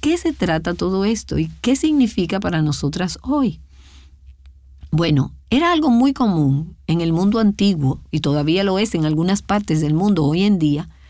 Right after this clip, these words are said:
que las personas se saluden cuando llegan o cuando se van con un beso,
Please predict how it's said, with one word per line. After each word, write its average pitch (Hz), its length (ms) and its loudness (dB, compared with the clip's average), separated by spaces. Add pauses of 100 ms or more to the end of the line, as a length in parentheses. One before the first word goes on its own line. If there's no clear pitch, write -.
(540)
que - 80 -2
las 262 140 2
personas 302 400 0
se 311 120 0
saluden 175 680 2
cuando 160 280 0
llegan 208 400 2
o 170 120 -4
cuando 185 260 -2
se 240 160 -2
van 160 380 0 (180)
con 240 220 0
un 294 120 4
beso, 262 440 -2